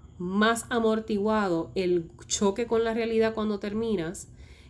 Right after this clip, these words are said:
que salir con la simple expectativa de que con el título, por tener el título,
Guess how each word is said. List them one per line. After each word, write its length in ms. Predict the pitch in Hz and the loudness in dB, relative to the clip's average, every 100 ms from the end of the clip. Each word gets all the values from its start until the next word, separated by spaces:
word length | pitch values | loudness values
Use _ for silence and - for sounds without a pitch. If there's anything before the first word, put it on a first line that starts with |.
| - | 2
que 180 | 226 196 | 4 4
salir 480 | - 190 190 254 262 | 2 0 0 -2 -2
con 160 | 254 | 0
la 120 | 240 | 0
simple 340 | 214 247 233 254 | 0 -2 -2 -4
expectativa 600 | 240 269 269 269 277 226 | -6 -6 -4 -2 0 2
de 160 | 196 | 2
que 220 | 175 180 175 | 0 -2 0
con 200 | 196 185 | 0 2
el 160 | 180 | 0
título, 480 | 175 285 285 269 214 | 0 -2 0 2 2
por 140 | 202 | 0
tener 320 | 180 185 185 208 | -2 0 2 2
el 120 | 247 | 2
título, 460 | 311 302 208 196 | 2 4 4 2